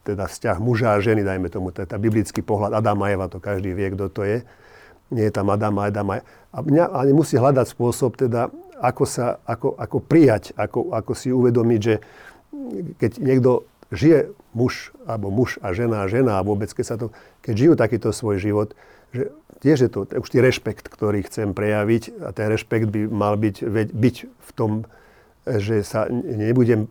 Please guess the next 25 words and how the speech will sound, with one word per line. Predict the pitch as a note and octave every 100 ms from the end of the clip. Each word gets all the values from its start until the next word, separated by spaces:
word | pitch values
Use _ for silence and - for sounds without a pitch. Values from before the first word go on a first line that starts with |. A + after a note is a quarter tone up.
| C4 A#3 G#3 F#3+ F3 -
áno, | A#2+ A#2
agresívny, | G2+ G#2+ A2+ - A#2 G#2+ G#2 G2+ F#2+ _ _ _ -
nebudem | A#2+ A#2+
mať | A2 G#2+
zlomyselné | A#2 A2 - G#2+ G2+
vyjadrenia, | G#2+ G#2+ G#2 G#2 G2+ F#2+ F#2+ - _ _ _
nebudem | B2 B2 A2+
hovoriť, | G#2 A2+ A2+ G#2
e, | - - A#2+ - -
slová, | - B2+ B2 A2+
ktoré | - A#2 A2+ G#2+
môžu | A2 G#2+
byť | G2+ A2
urážlivé. | A2+ G#2+ G#2 G#2+ G#2+ A2 - - _ _
A | A2
toto | - E3 D#3+
by | C3+
mohlo | C3+ D#3 A2+
stiahnuť. | G#2 - A#2 A2+ B2+ - - -
Tak | D#3+
či | - D3
tak | D#3
si | - D3
uvedomujem, | D#3+ D3+ A#2+ A2 A2 A2+
že | A2